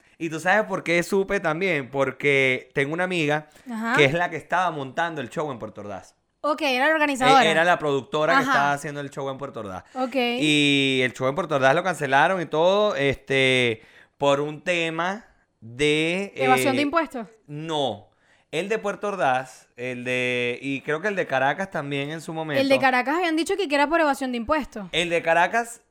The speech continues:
Speaker 1: lo cerraron, o sea, lo suspendieron porque el ceniat iba a ir a cerrarlo por supuesta evasión de impuestos.
Speaker 2: Exacto.
Speaker 1: Entonces, pero antes que el ceniat fuera,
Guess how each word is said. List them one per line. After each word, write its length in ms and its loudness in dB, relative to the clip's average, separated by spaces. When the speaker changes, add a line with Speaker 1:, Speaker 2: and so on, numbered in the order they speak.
Speaker 1:
lo 220 -4
cerraron, 580 2
o 60 -10
sea, 100 -6
lo 140 -4
suspendieron 800 -4
porque 400 0
el 100 -6
ceniat 600 2
iba 400 2
a 100 6
ir 200 4
a 40 6
cerrarlo 420 -2
por 100 -8
supuesta 320 -4
evasión 240 -2
de 80 -6
impuestos. 340 -4
Speaker 2:
Exacto. 380 4
Speaker 1:
Entonces, 340 0
pero 240 4
antes 320 0
que 80 -12
el 100 -6
ceniat 340 -4
fuera, 500 0